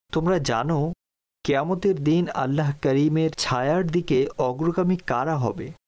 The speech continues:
উপস্থিতরা আরজ করলেন, "ইয়া রাসূলুল্লাহ সাল্লাল্লাহু আলাইহি ওয়াসাল্লাম, আপনি ভালো জানেন।" বললেন, "ওই সব লোক যখন তাদের অধিকার দেওয়া হয় তখন তা গ্রহণ করে নেয়, আর যখন তাদের কাছে অধিকার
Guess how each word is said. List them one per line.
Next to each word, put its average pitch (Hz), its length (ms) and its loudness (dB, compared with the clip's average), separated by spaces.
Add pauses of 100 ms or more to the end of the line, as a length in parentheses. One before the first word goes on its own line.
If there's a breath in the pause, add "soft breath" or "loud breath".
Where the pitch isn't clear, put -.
(360)
উপস্থিতরা 139 560 0
আরজ 113 340 -2
করলেন, 120 400 0
"ইয়া 117 160 2
রাসূলুল্লাহ 117 720 0
সাল্লাল্লাহু 135 580 0
আলাইহি 113 340 0
ওয়াসাল্লাম, 120 500 0 (220)
আপনি 190 480 0
ভালো 135 440 0
জানেন।" 104 420 0 (120)
বললেন, 110 540 2 (680)
"ওই 226 180 0
সব 156 280 0
লোক 131 280 2 (100)
যখন 120 360 -2
তাদের 110 360 0
অধিকার 127 460 0
দেওয়া 107 240 2
হয় 143 340 0
তখন 123 260 -2
তা 135 140 -2
গ্রহণ 123 400 0
করে 156 220 0
নেয়, 110 220 -4
আর 131 120 -2
যখন 139 400 -2
তাদের 131 360 -2
কাছে 117 420 0
অধিকার 127 600 0